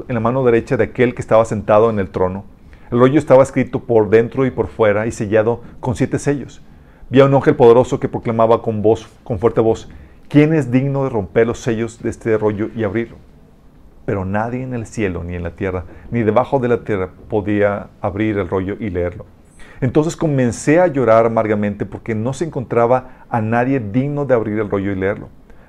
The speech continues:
Pero uno de los veinticuatro ancianos me dijo, 'Deja de llorar. Mira, el león de la tribu de Judá,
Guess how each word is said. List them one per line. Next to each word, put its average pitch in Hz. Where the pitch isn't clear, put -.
Pero 117
uno 139
de 147
los 131
veinticuatro 117
ancianos 101
me 95
dijo, 95
'Deja 120
de 117
llorar. 104
Mira, 110
el 127
león 107
de 120
la 113
tribu 104
de 98
Judá, 87